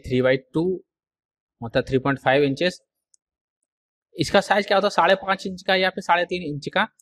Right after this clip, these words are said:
होता है। Floppy disk can be stored one point four four M B, और इसमें केवल data आता है वन पॉइंट फ़ोर फ़ोर एम बी। मतलब पहले जो फ्लॉपी disc होती थी उसमें केवल एक,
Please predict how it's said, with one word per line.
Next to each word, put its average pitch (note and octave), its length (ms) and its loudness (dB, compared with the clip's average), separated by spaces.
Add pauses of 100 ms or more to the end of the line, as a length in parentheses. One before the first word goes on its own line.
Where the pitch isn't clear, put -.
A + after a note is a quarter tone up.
(200)
होता C3+ 260 2
है। C3+ 240 2 (280)
Floppy C#3+ 260 2
disk G3 140 -2 (100)
can E3 180 -2
be G3 140 2
stored F3+ 360 -4 (220)
one C#3+ 180 2
point E3+ 220 -4
four C#3+ 180 0
four - 160 2 (120)
M C3 140 -4
B, C3 200 0
और D#3 100 6
इसमें E3 300 -4
केवल F3 200 -2
data C#3+ 280 2 (120)
आता C3+ 200 -2
है D3+ 180 2
वन C3 220 -2
पॉइंट D3+ 260 -8
फ़ोर C3 320 -2
फ़ोर C3+ 160 0
एम B2+ 160 -4
बी। C#3+ 120 -2
मतलब C#3 360 0 (420)
पहले D#3 180 2
जो A3 60 0
फ्लॉपी E3+ 300 0
disc E3+ 220 -4
होती C#3+ 260 0
थी D3+ 120 -4
उसमें D3 300 -6
केवल D#3 260 -2 (200)
एक, E3+ 220 0